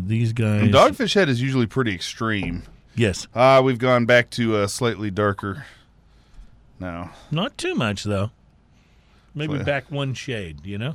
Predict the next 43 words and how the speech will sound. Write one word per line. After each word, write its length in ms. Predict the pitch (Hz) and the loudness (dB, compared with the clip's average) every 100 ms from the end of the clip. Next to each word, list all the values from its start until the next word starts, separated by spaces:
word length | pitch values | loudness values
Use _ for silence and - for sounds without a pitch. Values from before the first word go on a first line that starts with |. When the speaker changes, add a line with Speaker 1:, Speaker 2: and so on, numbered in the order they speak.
| 101 | -8
Speaker 2:
<laughs> 100 | 98 127 123 | -4 -4 -2
Right. 140 | 120 208 143 - - - - - - - | -2 -4 -12 -10 -14 -16 -20 -20 -20 -18
Speaker 1:
So 160 | - 143 | -10 -6
I'm 200 | 165 196 | -4 -6
still 420 | - 196 175 147 _ - - | -4 -4 -4 -6 _ -18 -2
on 180 | 131 117 | 0 0
the 80 | |
tongue 340 | - - 170 139 | -2 -4 -2 4
Speaker 2:
This 180 | 139 131 | 4 4
Speaker 1:
getting 80 | |
Speaker 2:
one 100 | 135 | 2
I 80 | 117 | 2
Speaker 1:
the 60 | 107 | 0
Speaker 2:
can 100 | 120 | -2
smell 280 | 160 175 95 | -2 0 0
Speaker 1:
lingering 160 | 87 | 0
Speaker 2:
right 140 | 95 98 | 0 -2
off 160 | 95 | -2
the 60 | 139 | -2
bat. 80 | 98 | -4
Speaker 1:
effect. 200 | 82 - - - - - _ - | -6 -14 -20 -20 -20 -20 _ -2
I'm 60 | 143 | 0
getting 180 | 131 | 0
the 60 | 117 | 2
lingering 480 | 127 160 165 165 147 | 2 2 2 2 0
effect 340 | - 139 - | 0 -2 -2
of 160 | 117 107 | -6 -4
the 80 | 98 | -8
p-, 160 | - - | -8 -10
sort 160 | 123 | -8
of 80 | 104 | -8
Speaker 2:
A 180 | - 175 | -6 -2
little 60 | 208 | 0
Speaker 1:
pepper 100 | 110 | 2
Speaker 2:
spicy, 180 | 175 101 95 | 2 2 0
Speaker 1:
flavors 120 | 123 | 2
Speaker 2:
yeah, 140 | 190 | 4
yeah, 180 | 147 170 | 4 4
a 60 | 143 | 2
Speaker 1:
of 100 | - | 0
Speaker 2:
little, 160 | 151 | -2
Speaker 1:
that 40 | 160 | -4
last 140 | 160 | -4